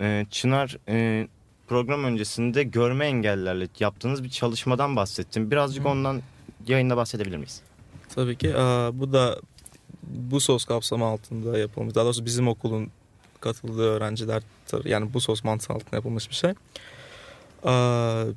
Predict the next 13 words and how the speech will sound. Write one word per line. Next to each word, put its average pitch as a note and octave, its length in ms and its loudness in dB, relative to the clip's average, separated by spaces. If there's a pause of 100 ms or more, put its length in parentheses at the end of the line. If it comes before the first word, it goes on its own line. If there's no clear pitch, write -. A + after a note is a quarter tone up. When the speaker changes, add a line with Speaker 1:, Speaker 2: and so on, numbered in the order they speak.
(140)
Speaker 2:
yak-, B2+ 240 2 (140)
işte - 300 -2
dediğimiz C3 540 2
gibi A#2 380 -2 (420)
bu C3 80 2
sos C3 280 4
grubu C#3+ 320 2
on C3+ 60 4
iki C3 120 -2
kişiden C#3+ 340 0
yirmi B2+ 320 2
dört C#3 180 2
kişiye C3 420 -2